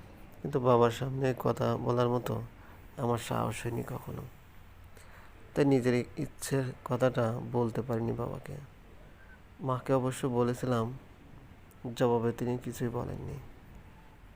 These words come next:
হয়তো বাবার ভয়ে ওই দিন অনেক কান্না করছি।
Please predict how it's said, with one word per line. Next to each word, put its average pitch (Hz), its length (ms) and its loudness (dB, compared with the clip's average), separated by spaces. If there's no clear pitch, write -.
হয়তো 143 220 4
বাবার 127 320 10
ভয়ে 123 260 4
ওই 113 160 6
দিন 123 280 -2
অনেক 117 260 0
কান্না 117 360 -2
করছি। - 300 -10